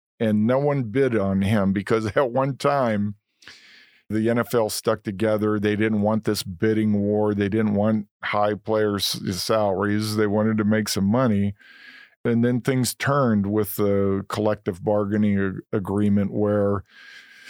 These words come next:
they wanted a percentage of the gross. I mean, the N F L was making so much money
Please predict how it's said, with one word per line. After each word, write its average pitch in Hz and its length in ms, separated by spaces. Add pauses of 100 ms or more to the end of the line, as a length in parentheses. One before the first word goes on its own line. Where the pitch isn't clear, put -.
(360)
they 107 200
wanted 120 340
a 101 60
percentage 110 680
of 95 100
the 98 120
gross. 95 720
I 107 80
mean, 117 220
the 110 160
N 123 100
F 113 160
L 107 140
was 101 180
making 104 600
so 131 340
much 139 320
money 107 560